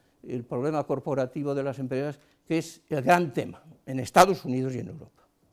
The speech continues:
El problema de Volkswagen es un problema corporativo de primer orden, es un problema de ética económica, consecuencia, eso no ha funcionado y no funcionan los in-, los, los objetivos finales. Sí, y ha venido,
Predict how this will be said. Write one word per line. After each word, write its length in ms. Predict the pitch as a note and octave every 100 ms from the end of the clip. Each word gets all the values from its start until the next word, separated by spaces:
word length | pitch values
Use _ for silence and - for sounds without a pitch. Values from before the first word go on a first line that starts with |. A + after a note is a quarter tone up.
| _ _ _ _
El 580 | _ _ _ _ _ -
problema 220 | C3 B2+
de 40 | A2
Volkswagen 400 | C3 - D#3+ F#3+
es 60 |
un 60 | A#2+
problema 440 | C#3+ A#2 A2 A#2 - _ _
corporativo 640 | - - B2 G#2+ A#2 B2+ A#2+
de 100 | A2+
primer 280 | A#2+ A#2+ D3
orden, 220 | F3 A3
es 60 | -
un 80 |
problema 200 | - G#3
de 40 | C#3
ética 220 | C3+ C3
económica, 460 | B2 B2+ E3+ A3 E3
consecuencia, 600 | A2 A#2 A#2 C3 B2+ E3 - _
eso 240 | - D#3 B2
no 100 | A#2
ha 20 |
funcionado 480 | - B2 D#3+ F#3+ A3 - - _ -
y 100 | C3
no 120 | D#3
funcionan 440 | E3 B2 C3 C3+
los 140 | B2 C3
in-, 120 | A#2 -
los, 220 | B2+ B2 -
los 200 | B2 B2+
objetivos 460 | A#2+ A2+ A2 G2+
finales. 340 | - - C2+ _ - _ _ _ _ _ _ _ _ _ _ _
Sí, 200 | - -
y 160 | C3 A2+
ha 100 | A2+
venido, 440 | A2 A2+ D3 -